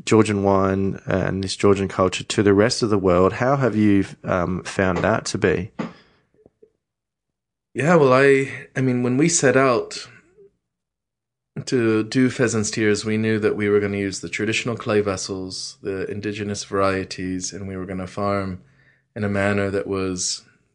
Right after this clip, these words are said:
Speaker 2: the old way. You know, it was grandfather's way. So I didn't even know back then that there was a natural wine movement. I didn't know that there was,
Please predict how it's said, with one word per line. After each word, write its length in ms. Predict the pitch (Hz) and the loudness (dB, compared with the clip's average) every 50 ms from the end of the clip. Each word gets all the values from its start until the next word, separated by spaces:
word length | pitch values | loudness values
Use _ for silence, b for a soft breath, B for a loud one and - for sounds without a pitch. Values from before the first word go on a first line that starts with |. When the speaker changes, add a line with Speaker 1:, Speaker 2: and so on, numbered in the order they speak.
| - | -20
Speaker 2:
the 200 | 117 107 104 104 | -16 -10 -4 0
old 220 | 107 101 98 98 95 | 2 2 2 2 0
way. 320 | 95 95 92 90 87 82 - - _ - | -2 -4 -2 -2 -4 -4 -6 -12 _ -16
You 120 | 98 98 | -14 -12
know, 200 | 95 92 90 90 | -12 -10 -8 -6
it 60 | 90 | -6
was 140 | 90 92 90 | -6 -6 -8
grandfather's 680 | - - 98 95 92 92 90 - 98 90 92 90 - - | -6 -6 -4 -4 -4 -4 -6 -8 -8 -6 -6 -6 -6 -6
way. 260 | 101 95 92 85 - - _ b b b b b b b b | -6 -4 -4 -6 -10 -12 _ b b b b b b b b
So 440 | - - - 95 95 95 95 92 92 - - - | -14 -8 -6 -4 -4 -4 -6 -8 -10 -14 -12 -6
I 120 | - 110 | -2 0
didn't 180 | 117 127 120 120 | 2 2 2 2
even 320 | 113 101 95 92 92 92 | 0 -2 -2 -2 -4 -4
know 220 | 95 98 98 98 92 | -2 -2 -2 -2 -2
back 280 | 90 87 85 - - | -4 -6 -6 -6 -4
then 300 | - 101 101 98 95 95 | -2 -2 0 -2 -2 -4
that 140 | 92 92 90 | -10 -10 -10
there 160 | - 98 95 | -8 -8 -6
was 180 | 95 95 90 - | -6 -8 -8 -8
a 40 | 98 | -8
natural 420 | 90 90 87 - - 95 92 90 | -8 -8 -8 -8 -8 -8 -6 -6
wine 260 | 90 90 95 95 90 | -6 -6 -6 -4 -4
movement. 440 | 87 87 85 - - 78 80 78 73 - | -4 -6 -6 -8 -10 -14 -14 -14 -14 -16
I 100 | 95 95 | -16 -14
didn't 220 | - 98 95 95 | -14 -12 -10 -8
know 160 | 92 92 92 90 | -6 -6 -4 -4
that 160 | 92 90 85 | -4 -6 -4
there 220 | 95 90 90 87 | -4 -2 -2 0
was, 480 | 87 90 87 87 87 85 87 - - | 0 0 0 0 0 -2 -4 -6 -10